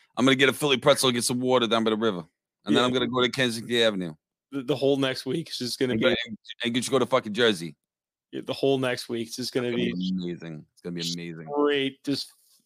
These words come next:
Speaker 2: Philadelphia accent.
Speaker 1: <laughs> So expect that shit.
Speaker 2: But yeah, so, like, the pipe and the refrigeration side of it, that's not the big issue. The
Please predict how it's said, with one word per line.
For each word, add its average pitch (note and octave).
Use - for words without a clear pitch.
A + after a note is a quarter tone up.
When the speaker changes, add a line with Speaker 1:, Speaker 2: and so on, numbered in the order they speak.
Speaker 2:
Philadelphia B2
accent. -
Speaker 1:
<laughs> -
So D3+
expect -
that -
shit. -
Speaker 2:
But E3
yeah, D3
so, E3+
like, E3+
the F3
pipe F#3+
and A3
the G#3+
refrigeration D3
side D3
of C3+
it, B2+
that's D3
not D3
the C3+
big B2
issue. -
The C#3+